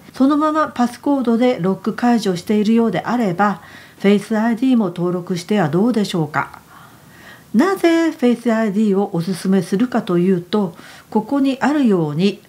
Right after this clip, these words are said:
ちょっと読んでみますね。フェイスアイディーには高いセキュリティがあります。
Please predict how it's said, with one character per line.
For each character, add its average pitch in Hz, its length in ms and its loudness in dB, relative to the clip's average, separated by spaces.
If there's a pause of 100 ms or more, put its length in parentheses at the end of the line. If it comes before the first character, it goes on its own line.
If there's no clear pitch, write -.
(360)
ち - 100 -4
ょ - 20 -2
っ - 40 -10
と 233 140 0
読 202 180 2
ん 220 60 2
で 196 100 0
み 185 140 0
ま 202 140 0
す 196 140 -10
ね。 208 340 0 (180)
フ 226 80 4
ェ - 40 8
イ 226 40 4
ス 233 200 -2
ア 233 120 2
イ 220 80 -4
デ 220 80 0
ィ 220 100 2
ー 202 40 -4
に 175 140 -2
は 208 240 -2 (200)
高 220 340 -2
い 277 80 0
セ 170 160 -4
キ 208 120 -2
ュ - 20 2
リ 240 140 2
テ 202 120 -4
ィ 190 140 2
が 220 240 -2
あ 160 40 -4
り 151 120 -4
ま 156 160 0
す。 - 260 -16